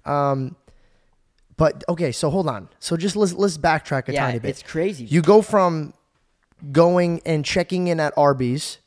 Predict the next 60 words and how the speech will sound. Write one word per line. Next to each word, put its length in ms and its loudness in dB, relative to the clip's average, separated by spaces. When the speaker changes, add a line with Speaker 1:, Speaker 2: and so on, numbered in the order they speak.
Speaker 1:
so 140 0
Speaker 2:
Yep. 100 4
Speaker 1:
you 80 0
could 120 0
get 120 2
a 60 2
free 320 -2
large 340 0
fries. 460 -4
Speaker 2:
Yup, 300 -6
Carl's 260 -4
Junior, 240 -8
bro. 220 -8
Speaker 1:
Carl's 340 2
Junior, 220 -2
I'm 60 0
Speaker 2:
Reward 180 0
Speaker 1:
so 140 -2
sorry. 280 -2
Speaker 2:
system. 100 -8
Speaker 1:
The 80 -2
reward 360 2
system. 380 -8
So 120 -4
Speaker 2:
Mm. 100 -2
Speaker 1:
you, 60 -6
on 140 2
the 100 2
way 260 2
to, 420 -4
right 180 2
across 320 0
the 60 -4
street 260 -4
from 180 -4
the 60 -4
skate 280 -4
park, 240 -4
he 120 -4
would 100 -4
check 300 -6
in 100 -6
so 160 -6
he 140 -2
could 140 -4
have, 200 -4
uh, 200 -4
stuff 300 -6
to 180 -8
eat 300 -10
from 160 -8
their, 220 -6
the, 120 -8
from 200 -10
their 80 -6
points. 380 -12
You 140 -2
go 140 2
from 280 -4
that 420 -4